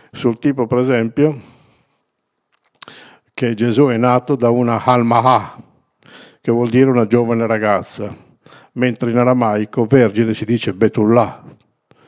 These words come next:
Allora non è nato da una vergine, è nato da una giovane ragazza, che è anche più logico, ovvio,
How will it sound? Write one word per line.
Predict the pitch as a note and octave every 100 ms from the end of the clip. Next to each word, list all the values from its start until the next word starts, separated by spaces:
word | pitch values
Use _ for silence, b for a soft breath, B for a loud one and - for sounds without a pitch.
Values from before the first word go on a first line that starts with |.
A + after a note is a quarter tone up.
| b
Allora | - B2 B2
non | B2
è | B2+
nato | A#2 G2+ A#2+
da | G2+
una | G#2
vergine, | F#2+ F2+ F2+ A2+
è |
nato | A#2 A#2
da |
una | G#2
giovane | G#2 A2+ A2
ragazza, | G2+ F#2 A2 G#2 G2+
che |
è | G#2+
anche | A#2 -
più | - G2+
logico, | G#2+ F#2 F2+ -
ovvio, | G#2 - - E2+ -